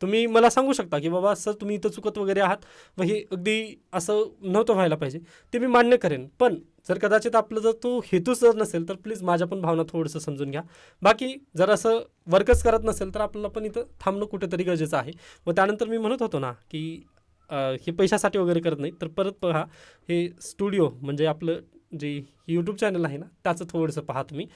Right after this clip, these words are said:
रेव्हेन्यू, आता अगदीच तुम्ही लगेच म्हणाल, तर पहा ह्याचं किती आहे फक्त रेव्हेन्यू, म्हणजे एकशे चोवीस पॉइंट सत्याहत्तर आहे. म्हणजे जास्त रेव्हेन्यू वगैरे, म्हणजे पैशासाठी हे सर्व काही वर्क नाही आहे. याबद्दल काही शंका, काही सजेशन असतील तर नक्की मला सांगू शकता.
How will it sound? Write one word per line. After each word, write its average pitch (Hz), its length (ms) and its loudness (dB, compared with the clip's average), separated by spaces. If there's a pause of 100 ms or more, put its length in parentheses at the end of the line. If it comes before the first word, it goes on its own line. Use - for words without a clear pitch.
(260)
रेव्हेन्यू, 214 460 2
आता 147 240 2
अगदीच 202 320 0
तुम्ही 196 320 -2 (100)
लगेच 196 280 -2
म्हणाल, 165 240 -2 (400)
तर 233 60 -2
पहा 208 220 2
ह्याचं 208 340 -4
किती 226 140 -2
आहे 247 80 6
फक्त 240 220 -2
रेव्हेन्यू, 220 380 0 (240)
म्हणजे 156 260 -4 (140)
एकशे 233 420 -4 (140)
चोवीस 233 280 0
पॉइंट 185 200 -2
सत्याहत्तर 170 420 -4
आहे. 120 160 -10 (300)
म्हणजे 160 160 -2
जास्त 190 280 -2
रेव्हेन्यू 185 420 -2
वगैरे, 170 280 -2 (160)
म्हणजे 165 180 -4
पैशासाठी 175 500 -2
हे 175 200 -6
सर्व 156 280 -2
काही 147 200 -4
वर्क 151 260 -4
नाही 139 240 -6
आहे. 170 80 -12 (240)
याबद्दल 190 340 4
काही 208 220 0
शंका, 196 280 -2
काही 190 220 -4
सजेशन 180 380 -6
असतील 160 260 -8
तर 170 60 -4
नक्की 170 220 -6
मला 156 160 -2
सांगू 156 220 -4
शकता. 160 240 -8